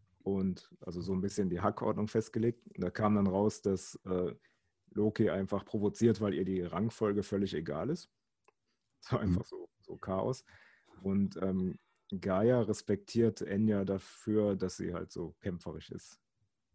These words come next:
Speaker 2: Genau.
Speaker 1: Also es ist quasi, ähm, sie hatten gerade einen Konflikt, aber, äh, es ist ein Respekt da. Als wenn du irgendwie einen würdigen Gegner hättest oder halt jemand, der ehrenhaft mit ihr kämpft. Also das war <laughs> ein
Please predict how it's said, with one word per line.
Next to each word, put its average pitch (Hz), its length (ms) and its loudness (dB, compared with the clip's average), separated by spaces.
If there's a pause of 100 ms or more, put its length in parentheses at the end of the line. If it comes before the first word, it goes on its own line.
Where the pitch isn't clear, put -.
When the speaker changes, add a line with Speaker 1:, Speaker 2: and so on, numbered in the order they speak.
(580)
Speaker 2:
Genau. 95 220 0 (220)
Speaker 1:
Also 95 160 -4
es 95 100 -4
ist - 280 -4
quasi, 101 540 2
ähm, 85 640 -4
sie 98 140 -2
hatten 113 160 -2
gerade 104 200 0
einen 101 80 -6
Konflikt, 104 560 -4
aber, 101 320 0 (400)
äh, 98 180 -2
es 87 160 0
ist 113 120 -2
ein 113 100 2
Respekt - 640 -4
da. 82 260 -4 (840)
Als 107 140 -16
wenn 101 120 4
du 101 80 4
irgendwie 98 260 2
einen 90 160 -4
würdigen 95 440 2
Gegner 101 340 0
hättest 87 540 -8
oder 82 260 -4 (180)
halt 92 180 -2
jemand, 92 300 0
der 90 160 0
ehrenhaft 92 560 -2
mit 90 140 -10
ihr 87 120 -12
kämpft. 90 420 -8
Also 90 220 -10
das - 220 -12
war 98 100 -6
<laughs> - 0 -
ein - 60 -6